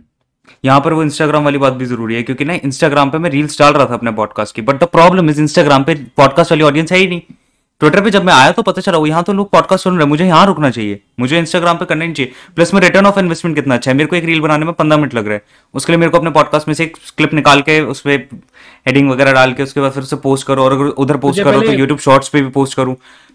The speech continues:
Speaker 1: तो फिर मैं Twitter पे पहुंचा। जब Twitter पे देखा, ओ, यहाँ पे तो बस मुझे ट्वीट करना है, लोग देखने आ रहे हैं, और फिर वहां से मेरे पास ऑडियंस ग्रो कर रही है।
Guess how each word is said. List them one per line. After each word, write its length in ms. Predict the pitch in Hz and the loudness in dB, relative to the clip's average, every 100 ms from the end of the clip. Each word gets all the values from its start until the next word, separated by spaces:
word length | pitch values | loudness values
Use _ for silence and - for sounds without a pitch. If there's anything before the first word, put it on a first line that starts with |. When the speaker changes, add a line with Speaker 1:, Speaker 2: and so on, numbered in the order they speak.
| - | -4
Speaker 1:
तो 60 | |
फिर 160 | 156 175 | 2 2
मैं 100 | 185 | 2
Twitter 300 | 202 160 160 | 0 0 0
पे 80 | 147 | 0
पहुंचा। 300 | 123 110 117 | 0 -2 -2
जब 140 | 135 | -4
Twitter 260 | 151 151 170 | -2 -2 -2
पे 80 | 175 | -4
देखा, 260 | 165 180 | -4 -4
ओ, 220 | - 143 | -4 -4
यहाँ 200 | 156 127 | -2 -2
पे 120 | 127 147 | -2 -4
तो 100 | 151 | -6
बस 120 | 147 | -6
मुझे 120 | 151 | -6
ट्वीट 240 | 147 147 151 | -4 -4 -2
करना 240 | 131 113 | -2 -2
है, 60 | 117 | -4
लोग 140 | 131 | -4
देखने 260 | 131 127 147 | -6 -6 -2
आ 180 | 135 139 | 0 0
रहे 100 | 113 | 0
हैं, 60 | |
और 80 | 113 | -6
फिर 140 | 135 | -6
वहां 140 | 127 123 | -4 -2
से 120 | 139 | -2
मेरे 120 | 131 | -6
पास 140 | 139 139 | -4 -4
ऑडियंस 300 | 120 135 - | -2 -4 -4
ग्रो 120 | 139 | -4
कर 160 | 135 156 | -4 -4
रही 140 | 123 | -4
है। 100 | 98 | -6